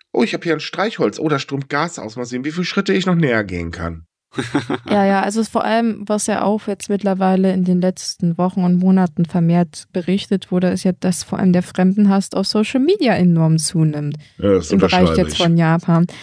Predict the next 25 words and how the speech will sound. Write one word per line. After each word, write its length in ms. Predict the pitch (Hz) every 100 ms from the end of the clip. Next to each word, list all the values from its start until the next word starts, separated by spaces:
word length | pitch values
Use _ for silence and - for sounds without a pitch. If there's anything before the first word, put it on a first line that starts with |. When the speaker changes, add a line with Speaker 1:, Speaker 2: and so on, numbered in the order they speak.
| - -
Speaker 2:
Also 240 | 180 202
da, 320 | 202 208 202 202
da 440 | - 196 202 196
gab's 340 | 120 220 - -
die 80 |
letzten 280 | 226 - 214
Wochen 220 | 214 220
einige 400 | - 226 254 233
Meldungen, 540 | 208 220 240 233 220 214
wo 200 | 208 202
die 100 | 202
Leute 320 | 196 196 202
gesagt 420 | 202 196 202 -
haben, 340 | 202 196 190 180
„Ui, 280 | 233 170 151
also 340 | - 180 180 175
das 220 | 196 -
sind 200 | 196 190
so 260 | 196 185 180
Aussagen 880 | 180 208 - 226 220 220 220 214
und 180 | 180 185
auch 80 | 185
Fake 420 | - 214 254 -
News 340 | 190 196 240 -
natürlich.“ 540 | 196 202 202 214 226